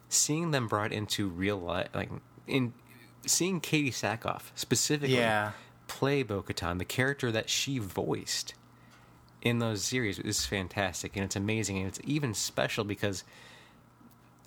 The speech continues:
Speaker 1: watching that gallery episode about her, she was like,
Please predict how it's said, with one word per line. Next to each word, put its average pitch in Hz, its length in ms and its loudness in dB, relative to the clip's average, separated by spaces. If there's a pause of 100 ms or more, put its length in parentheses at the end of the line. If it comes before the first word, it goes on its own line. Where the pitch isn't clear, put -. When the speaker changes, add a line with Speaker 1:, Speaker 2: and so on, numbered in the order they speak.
(760)
Speaker 1:
watching 120 360 2
that 92 200 0
gallery 101 400 2
episode 92 340 -2
about 101 240 2
her, 90 140 0
she - 220 2
was 110 100 -2
like, 104 120 -4